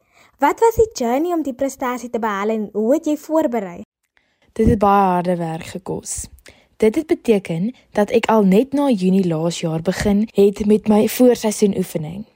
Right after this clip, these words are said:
Speaker 2: Reg deur tot begin Januarie, wanneer my atletiek byeenkomste begin het.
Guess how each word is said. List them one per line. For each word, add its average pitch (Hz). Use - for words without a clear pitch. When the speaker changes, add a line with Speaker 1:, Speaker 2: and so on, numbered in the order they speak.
Speaker 2:
Reg 190
deur 190
tot 254
begin 208
Januarie, 160
wanneer 180
my 190
atletiek 190
byeenkomste 175
begin 160
het. -